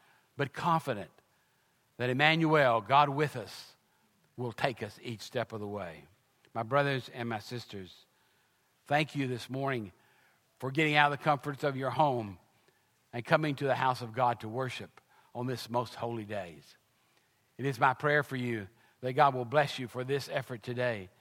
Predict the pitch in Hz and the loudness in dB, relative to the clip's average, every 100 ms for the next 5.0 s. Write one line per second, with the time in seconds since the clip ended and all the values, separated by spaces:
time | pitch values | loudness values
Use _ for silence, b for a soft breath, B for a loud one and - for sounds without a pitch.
0 | _ _ _ _ - 123 123 135 131 123 | _ _ _ _ -6 -2 4 4 4 -2
1 | 135 151 - 135 135 131 117 101 110 110 | 0 0 -2 -4 -4 -4 -6 -8 -10 -6
2 | 127 117 110 117 123 117 113 110 117 117 | -4 -4 -2 2 2 0 -6 -6 -6 -6
3 | 113 127 117 101 92 - b b b b | 0 0 0 -8 -16 -20 b b b b
4 | 120 123 120 139 131 120 123 131 127 | -4 -2 -2 -2 0 -2 0 2 2